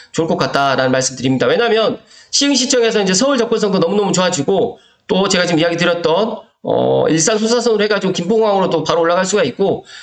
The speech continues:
고양시로도 바로 접근이 너무너무 편해지기 때문에 시흥시청 주변이라든지 그다음에, 어, 소사, 어, 원종 쪽 부분도 앞으로 주목을 하시는 것을 추천드립니다.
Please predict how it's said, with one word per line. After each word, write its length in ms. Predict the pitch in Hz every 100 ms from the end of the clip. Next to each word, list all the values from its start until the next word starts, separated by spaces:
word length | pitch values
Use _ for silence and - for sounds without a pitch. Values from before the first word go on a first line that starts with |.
| -
고양시로도 580 | - 185 208 202 190 185
바로 180 | 151 165
접근이 480 | 151 143 185 170 160
너무너무 340 | 156 180 165
편해지기 440 | - 226 226 214
때문에 460 | 220 180 147 165 - _ _ _
시흥시청 540 | - 247 240 220 202
주변이라든지 1120 | 147 160 180 165 151 139 127 190 240 262 - -
그다음에, 640 | 127 120 175 - - - - _
어, 340 | 113 123 117 135
소사, 380 | 233 226 160 - - _ _ -
어, 460 | 62 - - - _ - -
원종 520 | 127 156 208 196 185
쪽 320 | 175 165 -
부분도 600 | - 143 165 147 180 160 -
앞으로 340 | - 160 160
주목을 560 | 135 147 156 165 170 - - - _
하시는 300 | - 220 214
것을 280 | 175 143 147
추천드립니다. 800 | 139 - 202 143 139 107 107